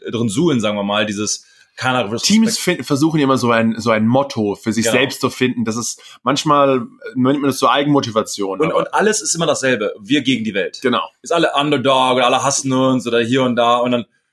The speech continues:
Speaker 1: die Patriots haben irgendwie gesagt, "We're still here." Ja, no, no shit. Naja, also warum solltet ihr nicht hier sein? Also dieses, äh, alle, ach, alle, alle zweifeln an uns und man
Speaker 2: Ja.
Speaker 1: versucht sich da so ein bisschen selbst zu motivieren. Max hat's ganz, äh, richtig gesagt.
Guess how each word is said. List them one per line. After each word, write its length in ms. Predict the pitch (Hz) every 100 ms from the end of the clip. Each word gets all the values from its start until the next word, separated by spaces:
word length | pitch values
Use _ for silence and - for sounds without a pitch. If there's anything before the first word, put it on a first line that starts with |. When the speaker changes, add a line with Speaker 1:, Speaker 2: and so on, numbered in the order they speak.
| _ -
Speaker 1:
die 40 |
Patriots 260 | - 143 143
haben 140 | 135
irgendwie 220 | 139 135 123
gesagt, 200 | 127 123
"We're 180 | 117 127
still 240 | - 147 139
here." 280 | 135 139
Ja, 240 | 117 127 107
no, 400 | 117 - 120 110
no 200 | 127 123
shit. 240 | 131 123 - -
Naja, 180 | 117 131
also 200 | 123 117
warum 200 | 147 135
solltet 200 | 147 147
ihr 60 |
nicht 160 | 156 -
hier 120 | 127
sein? 160 | 104 98
Also 280 | 113 135 - - - 127
dieses, 500 | 123 143 - - 127
äh, 160 | - -
alle, 360 | 147 160 151 -
ach, 140 | -
alle, 280 | 143 160 110 -
alle 180 | 147 170
zweifeln 500 | - 131 139 143 120
an 140 | 127
uns 360 | 120 127 127 110
und 280 | 117 110 107
man 180 | 139 139
Speaker 2:
Ja. 180 | 101 - _ _ _
Speaker 1:
versucht 280 | 127 123 170
sich 80 | 143
da 80 | 139
so 100 | 131
ein 20 |
bisschen 220 | 147 127
selbst 300 | 110 143 -
zu 80 | 117
motivieren. 460 | 113 101 98 113
Max 200 | 113 113
hat's 140 | 123 -
ganz, 260 | 117 -
äh, 60 | 92
richtig 320 | 104 120 104
gesagt. 400 | 98 98 104 104